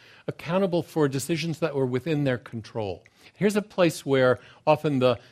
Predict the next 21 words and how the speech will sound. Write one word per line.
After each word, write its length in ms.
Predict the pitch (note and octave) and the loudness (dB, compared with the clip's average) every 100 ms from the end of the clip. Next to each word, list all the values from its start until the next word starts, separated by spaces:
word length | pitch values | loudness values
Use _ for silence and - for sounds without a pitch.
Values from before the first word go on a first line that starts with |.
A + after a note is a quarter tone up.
| - | -8
the 80 | B2+ | -6
charters 560 | - D#3+ F3 D#3+ C#3 | -2 2 2 2 0
and 180 | C3+ C3+ | -2 0
the 40 | C3+ | 0
public 300 | D3 D3+ C3+ | -2 -2 -4
schools 400 | - C#3+ B2+ A2 | -4 -2 -2 -2
differ 300 | D#3 - B2+ | -6 -6 -10
quite 320 | - C#3 A#2+ | -4 -2 -2
a 60 | |
bit, 280 | G#2+ C3 - | -2 -4 -4
because 460 | B2 A2 A#2 A2 G#2 | -10 -8 -6 -6 -8
in 280 | A#2+ A#2 A2+ | -8 -6 -4
many 240 | B2+ C3 | -4 -4
charters, 580 | - - C#3+ B2+ A#2 A2 | -6 -2 0 0 -4 -6
administrators 580 | A2 B2 A2+ B2 A#2 G#2+ | -8 -8 -6 -8 -8 -8
have 160 | G2+ | -8
more 260 | G#2+ A2+ B2 | -6 -4 -6
control 640 | - A2+ - A#2+ A2 G#2+ - - - - | -8 -14 -8 -6 -4 -6 -12 -20 -18 -6
over 180 | B2 A#2 | -2 -2
their 140 | A2 | -2
staff, 540 | F#2 - B2 A2+ A2 | -4 -2 0 0 -4